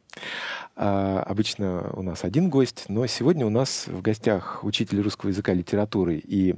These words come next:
куратор медиаклассов, а, Елизавета Игоревна Пасынкова, а, с двумя своими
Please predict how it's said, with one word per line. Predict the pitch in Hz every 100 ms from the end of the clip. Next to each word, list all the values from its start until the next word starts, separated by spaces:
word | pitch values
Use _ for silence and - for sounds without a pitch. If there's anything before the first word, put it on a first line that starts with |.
| -
куратор | - 110 - 85
медиаклассов, | 92 85 92 - 185 - 92 - - - - - -
а, | 87
Елизавета | 95 101 104 113 104 104
Игоревна | 113 104 90 87
Пасынкова, | 151 170 127 101 87 73 - _ - - - -
а, | 95 92 87
с | - - -
двумя | 98 90 135 165
своими | - 82 107 117 113